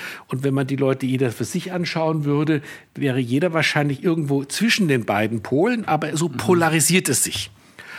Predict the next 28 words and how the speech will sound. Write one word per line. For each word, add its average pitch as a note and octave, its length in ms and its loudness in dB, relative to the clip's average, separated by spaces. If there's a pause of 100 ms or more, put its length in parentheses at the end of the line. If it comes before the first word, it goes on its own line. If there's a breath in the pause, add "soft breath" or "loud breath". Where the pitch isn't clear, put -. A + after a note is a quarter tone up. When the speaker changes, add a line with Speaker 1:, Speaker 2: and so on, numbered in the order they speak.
(220 loud breath)
Speaker 1:
Und A#2+ 180 0
das C#3 120 4
Speaker 2:
Mhm. F#3+ 60 -2
Speaker 1:
ist C#3+ 100 -2
natürlich D#3 500 0
auch C3 260 2
genau C3 280 0
dasselbe B2 340 0
in A#2+ 80 0
der A#2+ 160 -2
Arbeitswelt. E3+ 880 2 (380 loud breath)
Leute, D3+ 400 2
die D3 220 -4
eher D3 260 2 (120)
zu - 180 -2
kontrolliertem C3+ 1120 0
neigen, D3+ 340 2
werden C3+ 220 2
noch D#3 260 2
kontrollierender. E3+ 1200 0 (320 loud breath)
Leute, C#3+ 300 2
die D3 220 -2
eher C#3 140 4
ein C3 140 0
bisschen C3+ 460 0
zum A#2 260 0
Lockeren C#3 480 2
lei-, C3 300 4